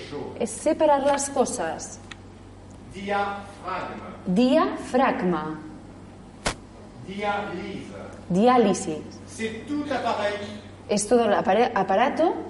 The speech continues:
Speaker 1: toute structure,
Speaker 2: toda estructura,
Speaker 1: toute fonction
Speaker 2: toda función
Speaker 1: qui divise.
Speaker 2: que nos divide.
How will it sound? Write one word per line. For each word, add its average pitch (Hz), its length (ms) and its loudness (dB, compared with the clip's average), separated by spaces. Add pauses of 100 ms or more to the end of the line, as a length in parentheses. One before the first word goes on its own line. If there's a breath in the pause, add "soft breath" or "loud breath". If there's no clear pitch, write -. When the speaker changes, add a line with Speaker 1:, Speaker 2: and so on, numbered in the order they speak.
(120)
Speaker 1:
toute 285 240 -6
structure, 196 520 -8
Speaker 2:
toda 214 160 4
estructura, 220 560 2 (340)
Speaker 1:
toute 285 260 -2
fonction - 380 -4 (180)
Speaker 2:
toda 269 220 4
función 254 520 6 (400)
Speaker 1:
qui 240 80 -2 (100)
divise. 208 420 -6
Speaker 2:
que 233 140 8
nos 240 220 6
divide. 247 720 2